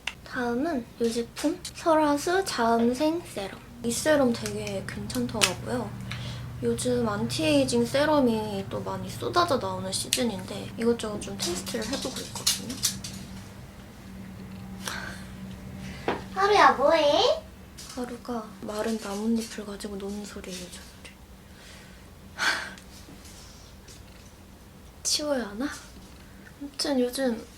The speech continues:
이런 안티에이징 라인들 테스트를 해보고 있는데 이 제품 아침, 저녁 사용하기 되게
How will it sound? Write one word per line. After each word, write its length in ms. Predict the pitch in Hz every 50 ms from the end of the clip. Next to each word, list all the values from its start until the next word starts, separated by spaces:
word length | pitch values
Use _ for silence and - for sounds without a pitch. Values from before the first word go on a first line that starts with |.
| - -
이런 240 | 262 254 262 247 233
안티에이징 720 | 226 226 226 233 240 - - 311 311 320 311 311 277 247 240
라인들 500 | 226 220 214 214 214 214 220 214 214 220
테스트를 640 | - - 349 359 - - - - 302 285 262 269 285
해보고 360 | 311 311 359 330 302 277 240
있는데 440 | 214 202 196 196 202 233 240 233 - - - - - - - - - - - - - - - - - - - - - - - - -
이 80 | 247
제품 360 | 233 247 233 - - - 240 214
아침, 340 | 208 - - - 285 269 262
저녁 300 | 247 226 214 214 214 -
사용하기 500 | - 294 294 285 294 277 240 233 226 220
되게 520 | - 208 196 190 190 - 202 196 190 190